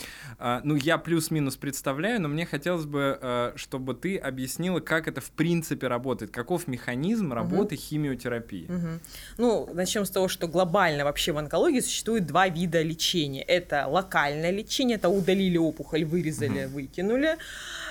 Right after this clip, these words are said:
Speaker 2: А, точнее, отправили в патоморфологическое <laughs> отделение на анализ. А, и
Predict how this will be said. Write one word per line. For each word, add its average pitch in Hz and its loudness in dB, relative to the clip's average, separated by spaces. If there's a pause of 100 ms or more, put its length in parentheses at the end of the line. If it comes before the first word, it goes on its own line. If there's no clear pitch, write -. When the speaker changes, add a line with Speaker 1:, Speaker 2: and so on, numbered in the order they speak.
Speaker 2:
А, 180 4
точнее, 180 2
отправили 165 4
в - -6
патоморфологическое 233 6
<laughs> 233 6
отделение 202 6
на 185 6
анализ. 320 4 (440)
А, 180 6 (100)
и 359 8